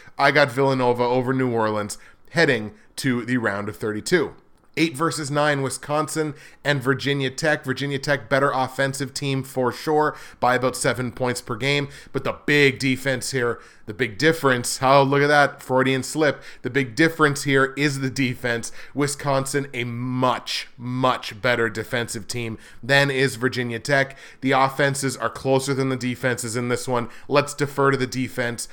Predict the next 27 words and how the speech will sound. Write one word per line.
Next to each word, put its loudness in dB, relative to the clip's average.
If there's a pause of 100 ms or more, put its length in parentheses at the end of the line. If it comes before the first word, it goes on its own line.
(140)
Number 4
eight, -2
Wisconsin -2
over 4
Virginia -2
Tech, -6 (240)
going 4
to -14
the 0
round 2
of -8
thirty-two 2 (160)
to 0
play -2
Villanova. -2 (500)
Let's -4
go 6
to 6
Virginia 2
and -2
N -2
C -2
Wilmington 0
here. 0
N -4
C -4
Wilmington, -2